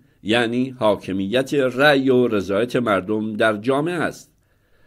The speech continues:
و اگر گفته شود که شرط فعالیت این است که از حق و رأی مردم دفاع نکنید و اگر ظلمی به دانشجو و مردم و استادی رفت سکوت کنید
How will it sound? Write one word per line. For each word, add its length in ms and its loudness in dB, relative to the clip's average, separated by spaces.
و 160 4
اگر 320 6
گفته 380 2
شود 440 -2
که 180 -4
شرط 560 -4
فعالیت 880 0
این 180 -2
است 220 -2
که 240 -4
از 300 0
حق 400 0
و 160 4
رأی 420 4
مردم 480 0
دفاع 340 -2
نکنید 680 -2
و 160 2
اگر 300 4
ظلمی 520 4
به 120 0
دانشجو 640 0
و 260 2
مردم 840 2
و 300 2
استادی 720 2
رفت 400 2
سکوت 420 -6
کنید 560 -2